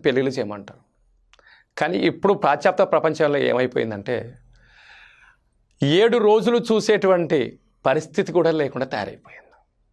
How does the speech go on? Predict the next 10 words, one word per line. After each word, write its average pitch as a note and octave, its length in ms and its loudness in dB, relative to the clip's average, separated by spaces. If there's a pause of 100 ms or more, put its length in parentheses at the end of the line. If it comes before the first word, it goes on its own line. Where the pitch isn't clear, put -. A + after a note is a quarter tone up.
(920)
వివాహ F#3+ 260 4 (120)
కాల F3 120 2 (100)
సమయంలో D#3 260 2 (160)
ఒకానొక D3+ 340 0 (100)
సందర్భంలో C#3+ 480 2 (140)
గతంలో D3 360 0
మనకు C3+ 240 -2 (1400)
బాల్య D#3+ 360 2
వివాహాలు A#2+ 440 0
జరిగేటివి. - 460 -16